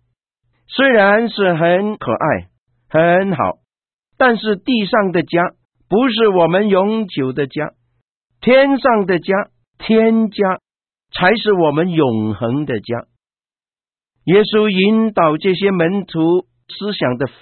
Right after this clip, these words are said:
方向，让他们想到将来这个天家。耶稣把这个天家讲完了，那么耶稣还讲什么呢？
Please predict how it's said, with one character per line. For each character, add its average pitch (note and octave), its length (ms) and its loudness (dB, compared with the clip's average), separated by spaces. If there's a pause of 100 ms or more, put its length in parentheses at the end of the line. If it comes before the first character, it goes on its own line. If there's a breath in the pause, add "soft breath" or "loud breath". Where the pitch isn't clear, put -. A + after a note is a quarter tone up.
(120)
方 F#3+ 200 -2
向， D3+ 300 -8 (480)
让 E3 240 2
他 F#3 160 0
们 D3 460 2 (420)
想 A2 300 0
到 D#3+ 100 0 (540)
将 C#3+ 260 0
来 A#2 100 0 (280)
这 A#2 100 -12
个 F#2 140 -6
天 - 420 -6
家。 F#2+ 300 -8 (960)
耶 A3+ 140 0
稣 C4 260 -4
把 F3+ 280 0
这 A#3+ 160 -12
个 G3+ 100 -2
天 A3+ 280 -4
家 A3+ 180 -4
讲 F3 260 -6
完 C#3+ 180 -10
了， - 60 -20 (760)
那 B3+ 80 -2
么 B3+ 80 2 (160)
耶 A#3+ 160 -2
稣 B3+ 180 0
还 A3+ 240 0
讲 D#3+ 240 -2
什 E3 180 -4
么 G#3+ 200 -10
呢？ - 80 -20